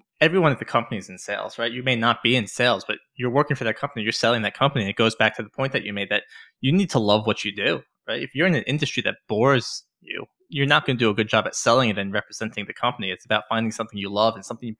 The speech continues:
pas-, you're passionate about. And then it doesn't feel like selling. I mean, I'm a sales engineer and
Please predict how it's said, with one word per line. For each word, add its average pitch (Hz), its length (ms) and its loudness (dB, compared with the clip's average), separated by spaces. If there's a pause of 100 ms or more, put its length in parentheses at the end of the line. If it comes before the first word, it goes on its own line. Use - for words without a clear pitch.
pas-, 117 260 0
you're 113 120 -10
passionate 110 460 0
about. 101 160 2 (420)
And 120 120 -4
then 156 260 2
it 139 120 -6
doesn't 147 320 0
feel 147 160 2
like 90 180 0
selling. 95 380 -4
I 98 40 -6
mean, 104 240 -10
I'm 151 100 2
a 151 40 2
sales 123 320 2
engineer 110 460 0
and 104 340 -4